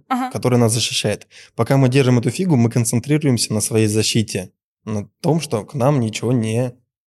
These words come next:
Speaker 2: ну,
Speaker 1: Прилипло.
Speaker 2: не прилипает.
Speaker 1: Мгм.
Speaker 2: Вот. Как бы на этом все основано.
Speaker 1: Понятно.
Speaker 2: Вот. Потом мы ее снимаем, забываем про это, и защита пропадает.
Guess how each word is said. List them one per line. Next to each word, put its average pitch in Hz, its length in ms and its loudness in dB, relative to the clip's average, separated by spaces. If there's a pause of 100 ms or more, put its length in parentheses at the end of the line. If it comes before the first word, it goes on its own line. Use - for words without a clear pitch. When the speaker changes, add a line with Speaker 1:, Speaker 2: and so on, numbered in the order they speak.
Speaker 2:
ну, 107 500 -6
Speaker 1:
Прилипло. 247 360 -8
Speaker 2:
не 127 160 2
прилипает. 113 600 -4
Speaker 1:
Мгм. 311 380 -8 (180)
Speaker 2:
Вот. 98 300 -12 (280)
Как 107 140 -4
бы 113 80 0
на 117 120 4
этом 101 200 -2
все - 160 -12
основано. 90 380 -10 (380)
Speaker 1:
Понятно. 240 460 -10
Speaker 2:
Вот. 104 180 -14
Потом 120 260 0
мы 120 100 4
ее 117 100 2
снимаем, 113 640 -2
забываем 113 460 0
про 120 120 -2
это, 101 140 -10
и - 20 -10
защита 107 280 -8
пропадает. 107 500 -6